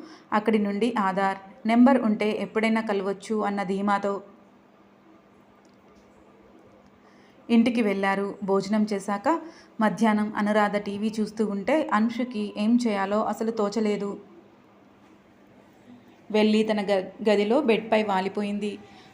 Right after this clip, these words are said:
అప్పుడే మెసేజ్ వచ్చింది. "Hi, I am ఆధార్" అంటూ. "హే, ఎవరు మెసేజ్ చేయమన్నారు నిన్ను?" అంటూ పంపించింది అంశు.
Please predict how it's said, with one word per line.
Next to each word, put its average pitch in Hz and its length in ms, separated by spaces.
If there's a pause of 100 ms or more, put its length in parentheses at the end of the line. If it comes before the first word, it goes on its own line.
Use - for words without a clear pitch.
అప్పుడే 220 360
మెసేజ్ 214 400
వచ్చింది. 196 400
"Hi, 202 500
I 196 380
am - 20 (120)
ఆధార్" 202 480
అంటూ. 190 360 (1040)
"హే, 208 280 (140)
ఎవరు 214 200
మెసేజ్ 220 420
చేయమన్నారు 202 460
నిన్ను?" 196 480 (500)
అంటూ 208 260
పంపించింది 208 880 (180)
అంశు. 208 480